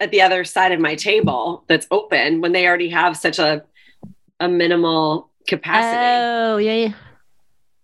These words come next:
Speaker 2: Oh, well, don't feel bad about that. You deserve it.
Speaker 1: I mean, I have been, yeah, not going out for a year. So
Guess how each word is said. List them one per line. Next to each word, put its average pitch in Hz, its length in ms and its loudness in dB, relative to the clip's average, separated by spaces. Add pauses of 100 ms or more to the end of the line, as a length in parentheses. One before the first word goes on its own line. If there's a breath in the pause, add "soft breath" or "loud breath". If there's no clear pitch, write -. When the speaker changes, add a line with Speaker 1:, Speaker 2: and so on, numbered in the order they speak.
(600)
Speaker 2:
Oh, 185 260 0
well, 311 200 0
don't 240 200 0
feel 185 140 -2
bad 160 180 2
about 160 220 -2
that. 156 260 0 (100)
You 240 120 0
deserve 196 360 2
it. 160 120 -4 (1300)
Speaker 1:
I 165 120 0
mean, 175 160 2
I 180 100 0
have 190 240 0
been, 190 280 2 (720)
yeah, - 260 4 (100)
not 170 340 0
going 165 220 0
out 151 320 -2 (880)
for 160 260 0
a 160 120 -2
year. 156 500 0
So 160 720 0